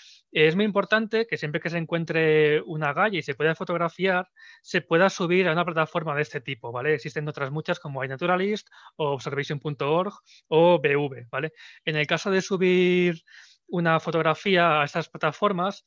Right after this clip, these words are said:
eh, como están georreferenciadas, luego po-, podremos, eh, volver a utilizar esas, esos registros para poder hacer,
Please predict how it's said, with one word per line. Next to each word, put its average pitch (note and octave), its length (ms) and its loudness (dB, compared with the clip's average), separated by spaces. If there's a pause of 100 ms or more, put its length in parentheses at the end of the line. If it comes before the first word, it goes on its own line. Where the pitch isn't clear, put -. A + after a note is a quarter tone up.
(880)
eh, C#3+ 460 2
como C#3+ 140 -6
están F3 180 -2
georreferenciadas, F#3 1000 0
luego E3+ 340 0
po-, D#3 240 0
podremos, E3+ 640 -2
eh, C3+ 380 -2
volver C3+ 240 -4
a F3 40 -2
utilizar F3 300 -4
esas, F3 320 -4
esos F#3+ 300 -12
registros G3+ 500 -6
para D#3+ 160 -4
poder D#3 200 -2
hacer, F3 340 -6